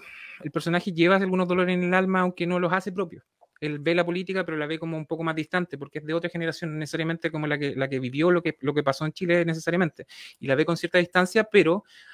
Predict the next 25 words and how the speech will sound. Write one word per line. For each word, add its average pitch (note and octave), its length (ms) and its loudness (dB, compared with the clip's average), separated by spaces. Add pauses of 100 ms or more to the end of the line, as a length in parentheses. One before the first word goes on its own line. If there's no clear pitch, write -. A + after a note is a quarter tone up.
(120)
eh, C#3+ 340 4 (520)
recordando E3 500 4
perfectamente F#3 560 0
las F3 120 0
cosas - 200 -6
que E3+ 100 -6
le D#3+ 60 -2
sucedieron D3 440 -2
o D#3 60 2
no, F#3 260 0
¿cachai? D3+ 340 -12 (840)
Eh, C#3 400 8
la C3+ 120 12
política D#3 360 4
en D#3 60 4
ese D3+ 160 -2
sentido D3 340 4
aparece D3 280 4
como D3 180 2
por C#3 120 4
el C3 80 4
rabillo C#3+ 280 6
del E3 100 4
ojo E3 500 4
y C#3+ 440 -2